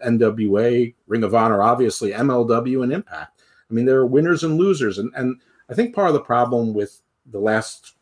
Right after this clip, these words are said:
two or three generations below me is that they were all part of, like, the everyone wins a trophy, everyone can win. And that's not reality. Everyone doesn't win a trophy. Everyone doesn't win.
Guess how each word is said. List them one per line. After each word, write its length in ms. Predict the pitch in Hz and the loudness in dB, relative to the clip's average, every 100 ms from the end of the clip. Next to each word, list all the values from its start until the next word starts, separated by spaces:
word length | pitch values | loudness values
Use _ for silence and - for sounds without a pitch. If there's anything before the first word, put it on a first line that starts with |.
| _ _ _ _ | _ _ _ _
two 180 | - 127 | -2 2
or 40 | |
three 260 | 127 131 120 | 2 0 0
generations 720 | 113 107 107 107 - 110 92 | 0 2 2 0 -2 -6 -6
below 460 | - 98 104 104 95 | -8 -2 0 0 -2
me 360 | 101 117 123 123 - - _ _ _ _ _ - | -4 -4 -4 -10 -20 -20 _ _ _ _ _ -8
is 160 | 131 123 | -6 0
that 340 | 117 110 - _ _ _ | 0 -2 -8 _ _ _
they 200 | 147 120 | -2 0
were 140 | 123 | 2
all 100 | 123 | 2
part 240 | 123 127 113 | 2 2 2
of, 140 | 101 | 0
like, 260 | 104 98 - | 0 -2 -4
the 400 | 101 95 95 110 _ _ _ | -8 -8 -8 -12 _ _ _
everyone 380 | 131 120 117 113 | -2 0 2 2
wins 220 | 110 104 | 0 -2
a 40 | 95 | -4
trophy, 540 | - 101 90 80 85 | -2 -2 -2 -8 -4
everyone 480 | 123 127 131 117 107 | -2 0 0 0 -2
can 220 | - 98 | -4 -4
win. 280 | 107 87 78 - _ _ _ | -4 -6 -10 -20 _ _ _
And 200 | 151 156 | -2 -2
that's 320 | 170 160 - | -2 -6 -8
not 340 | 156 156 170 170 | -6 -4 -4 -4
reality. 580 | 135 147 175 156 95 101 | -2 -2 -2 -2 -4 -6
Everyone 400 | 123 156 143 143 | -4 0 0 -2
doesn't 300 | 156 170 143 | -4 -4 -4
win 100 | 113 | -4
a 60 | |
trophy. 400 | 98 107 - 127 - | -4 -6 -6 -10 -8
Everyone 320 | 143 151 151 | -2 0 0
doesn't 300 | 151 151 135 | 0 -2 -4
win. 160 | 95 | -4